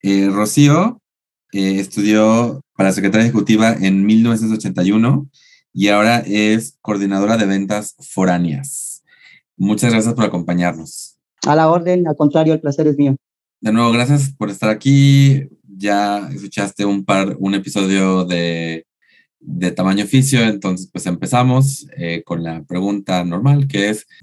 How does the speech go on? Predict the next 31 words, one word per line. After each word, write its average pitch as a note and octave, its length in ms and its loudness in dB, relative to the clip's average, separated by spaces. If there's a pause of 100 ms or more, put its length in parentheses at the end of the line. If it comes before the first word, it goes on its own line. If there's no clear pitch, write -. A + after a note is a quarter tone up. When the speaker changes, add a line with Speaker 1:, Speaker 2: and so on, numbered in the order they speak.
Speaker 1:
pues, G#2 160 -2
¿cómo B2+ 240 2
fue B2 200 0
que A#2 120 0
decidiste F#2+ 1000 -2
estudiar F2 640 -2
a E2 120 -8
lo D#2+ 140 -6
que D2+ 100 -6
te D2 100 -8
dedicaste? D#2+ 480 -8 (840)
Speaker 2:
Fue G3 140 -2
tanto F#3+ 380 -4
mi, C3+ 760 -2 (300)
mi, B2 340 -10 (240)
mi D#3 140 2
idea, F3 380 0 (140)
simplemente E3+ 600 0
llegó D3+ 380 0
la E3+ 100 -4
oportunidad C#3+ 680 -2
por D3 100 -8
medio C#3+ 220 0
de C#3+ 60 0
una C#3 160 0
beca C#3+ 360 -2 (720)
y, D#3+ 140 0
pues, D#3 200 -2
la D3 180 -6
quisimos F3 380 -2
aprovechar, E3 600 -4